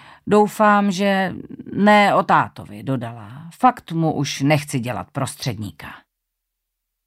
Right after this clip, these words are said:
"Děláš ho často?" zeptala jsem se a ona přikývla. "Stává se to, on všechno poplete." "Tvoje máma?" nadhodila jsem váhavě, abych zmapovala terén.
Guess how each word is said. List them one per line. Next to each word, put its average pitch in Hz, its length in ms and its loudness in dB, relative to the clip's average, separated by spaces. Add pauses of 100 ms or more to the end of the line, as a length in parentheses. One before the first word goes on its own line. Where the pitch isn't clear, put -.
"Děláš 185 540 4
ho 185 140 0
často?" - 460 -4 (560)
zeptala 170 440 -2
jsem 107 240 -8
se - 360 -8
a 180 300 -6 (300)
ona 165 220 0
přikývla. - 720 -10 (1040)
"Stává - 480 2
se - 180 -12
to, 73 380 -12
on 139 540 2 (280)
všechno 233 480 0
poplete." 117 600 -4 (960)
"Tvoje 214 580 2
máma?" 202 720 0 (440)
nadhodila 165 560 -2
jsem 170 260 -4
váhavě, 156 640 -2
abych 175 340 -4
zmapovala 147 600 0
terén. 123 600 -6